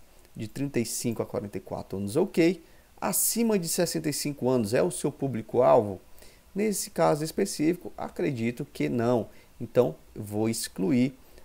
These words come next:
essa faixa etária de idade. E caso eu queira ser, seja bem preciso essa minha campanha,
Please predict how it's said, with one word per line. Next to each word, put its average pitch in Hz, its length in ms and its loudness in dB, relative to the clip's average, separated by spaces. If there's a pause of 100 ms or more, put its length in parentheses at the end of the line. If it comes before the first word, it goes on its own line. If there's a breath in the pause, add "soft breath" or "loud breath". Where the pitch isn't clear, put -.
(100)
essa - 280 -4
faixa - 300 -4
etária 107 340 2
de 113 140 -4
idade. 98 480 -4 (540 loud breath)
E - 80 -6
caso 220 340 2
eu 208 40 -2
queira 208 220 4
ser, 196 400 2 (320)
seja 175 340 4
bem 143 280 2
preciso 175 720 0
essa 156 180 -2
minha 135 120 0
campanha, 170 580 -2